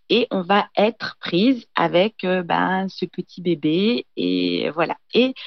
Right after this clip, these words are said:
je trouve que en post-accouchement, il n'y a pas beaucoup d'espace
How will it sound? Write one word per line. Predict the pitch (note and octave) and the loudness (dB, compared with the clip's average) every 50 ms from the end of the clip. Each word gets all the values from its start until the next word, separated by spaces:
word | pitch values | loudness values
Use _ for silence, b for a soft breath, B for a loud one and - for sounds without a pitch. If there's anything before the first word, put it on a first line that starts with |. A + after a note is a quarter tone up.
| B B B | B B B
je | B - F3+ | B -6 -6
trouve | F3+ - - - B3 C#4 D#4+ D#4 - - | -4 -6 -4 -2 0 0 0 0 -4 -4
que | - G#3+ - - | -2 -2 -2 -2
en | - D#3 D3+ C#3 _ - B3+ D4 D#4 - - - | -4 -6 -6 -8 _ -2 0 0 0 0 -2 -4
post-accouchement, | G3+ - _ - F3 - - - E3 D#3 F#3+ B3 - B B B B B B - | -4 -4 _ -10 -10 -10 -6 -6 -4 -4 -6 -8 -10 B B B B B B -6
il | D#3 | -2
n'y | E3+ E3+ | 0 0
a | D#3 | 0
pas | - - A#3+ A#3+ | 0 0 0 0
beaucoup | G#3 A3+ A3 - - A#3+ | 0 -2 -2 -2 -2 0
d'espace | G3 G#3 G3 - - - F#3 G#3+ B3 | 2 0 0 0 0 0 0 0 0